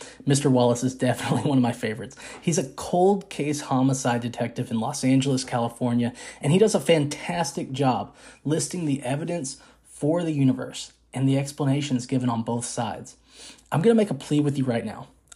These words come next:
I am so glad you're listening to this, but this podcast is interactive. I want you to do a deep dive for yourself. Whether you're a believer or non-believer, go out and get this book and dive in with me. I'll be going over it either way,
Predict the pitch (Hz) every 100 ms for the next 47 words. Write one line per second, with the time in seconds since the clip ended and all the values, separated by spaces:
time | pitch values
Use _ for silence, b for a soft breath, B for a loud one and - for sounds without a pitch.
0 | - 196 165 135 - 139 139 131 127 123
1 | 123 113 113 - 104 - - - B B
2 | B 151 208 208 - 165 160 170 147 135
3 | 135 127 107 - - - - B B B
4 | - 208 262 262 180 175 151 135 117 127
5 | 131 131 127 127 - 123 117 107 - -
6 | - - - - B B B B - 165
7 | 175 185 151 143 147 170 190 190 185 -
8 | - 131 123 127 139 139 139 135 135 -
9 | 165 190 190 180 143 147 147 - 147 139
10 | 135 123 123 123 123 117 123 131 - -
11 | B B B B 139 165 190 202 196 175
12 | 180 160 143 180 147 123 135